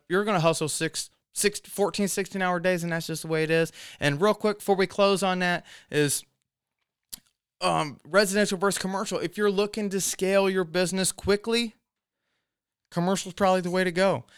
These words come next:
You're gonna fight for market share being new in business. And this is a lot of things that me and Dylan talked about on Lawn Care Community Podcast. And obviously this is Life in Lawn Care Podcast. But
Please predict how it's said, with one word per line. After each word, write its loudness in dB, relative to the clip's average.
You're 2
gonna 4
fight 4
for -4
market 4
share 2
being 2
new 2
in 0
business. 0
And 0
this -2
is -4
a -6
lot 4
of -2
things 0
that 0
me 2
and 0
Dylan 2
talked 2
about -2
on -2
Lawn 0
Care -4
Community -2
Podcast. 0
And 0
obviously 0
this -2
is -4
Life -4
in -4
Lawn 4
Care 2
Podcast. 0
But 0